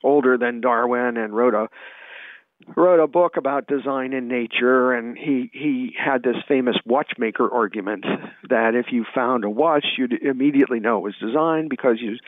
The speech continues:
saw how the parts were arranged for a purpose. And, uh, but Darwin then thought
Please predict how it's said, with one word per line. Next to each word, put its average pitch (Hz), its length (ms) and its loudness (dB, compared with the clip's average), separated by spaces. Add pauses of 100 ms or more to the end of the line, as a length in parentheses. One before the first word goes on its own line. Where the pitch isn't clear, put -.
(280)
saw 135 300 2
how 131 160 0
the 113 240 2 (140)
parts 160 340 0 (180)
were 117 300 4
arranged 120 500 -4
for 104 120 0
a 98 40 -4
purpose. - 460 -6 (100)
And, 98 200 -8 (580)
uh, 107 500 2 (400)
but 135 160 2
Darwin 151 420 2
then 127 320 -4
thought 135 240 0